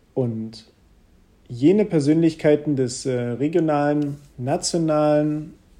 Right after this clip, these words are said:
und internationalen Kultur-, Geistes- und Wirtschaftslebens sollen mit den Vorträgen und anschließenden Gesprächen den Gästen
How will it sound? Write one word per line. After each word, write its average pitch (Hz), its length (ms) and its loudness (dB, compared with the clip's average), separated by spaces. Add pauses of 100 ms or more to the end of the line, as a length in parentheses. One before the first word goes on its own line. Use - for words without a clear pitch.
(120)
und 120 440 -8 (1200)
internationalen 143 1040 0
Kultur-, 139 540 2
Geistes- 143 640 -2
und 117 280 -8
Wirtschaftslebens 151 1160 -4 (560)
sollen 160 600 0 (160)
mit 131 220 -6
den 117 120 -6
Vorträgen 170 960 -4 (220)
und 135 160 -6
anschließenden 143 560 -2
Gesprächen 143 800 -4 (680)
den 117 120 -4
Gästen 135 640 -6